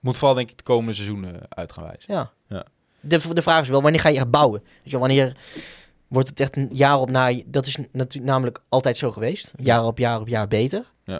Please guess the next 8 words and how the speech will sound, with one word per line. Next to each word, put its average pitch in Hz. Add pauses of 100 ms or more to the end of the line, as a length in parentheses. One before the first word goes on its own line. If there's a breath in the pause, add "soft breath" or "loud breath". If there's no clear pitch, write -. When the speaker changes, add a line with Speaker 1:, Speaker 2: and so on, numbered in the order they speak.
(320)
Speaker 2:
Het -
lijkt 117
een 123
beetje 104
af -
te -
vlakken. 160 (680)
Speaker 1:
Ja. 107